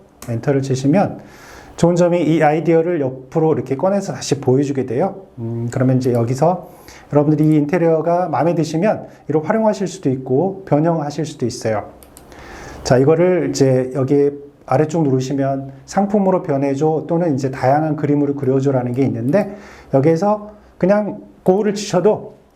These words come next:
어, 인테리어 배경에 맞게 색깔이라든지 이런 분들이 입혀지게 됩니다.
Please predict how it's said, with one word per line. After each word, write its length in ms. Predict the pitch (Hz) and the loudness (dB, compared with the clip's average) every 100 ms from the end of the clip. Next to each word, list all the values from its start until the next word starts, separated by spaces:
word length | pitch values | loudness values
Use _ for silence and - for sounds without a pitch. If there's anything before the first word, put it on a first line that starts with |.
| - | -4
어, 200 | 143 135 | 0 2
인테리어 720 | 147 151 180 165 160 156 151 | 2 2 2 2 2 2 0
배경에 360 | 151 135 143 143 | 0 0 0 -2
맞게 360 | 113 113 - | -4 -4 -4
색깔이라든지 800 | 139 202 196 202 165 131 143 135 120 | -2 -4 -2 0 0 0 -2 -2 -2
이런 220 | 135 - | -4 -2
분들이 480 | 120 127 180 196 - | -2 0 2 0 -2
입혀지게 480 | 131 131 147 123 147 | -6 -2 0 2 0
됩니다. 440 | 117 101 101 - | -2 -6 -6 -8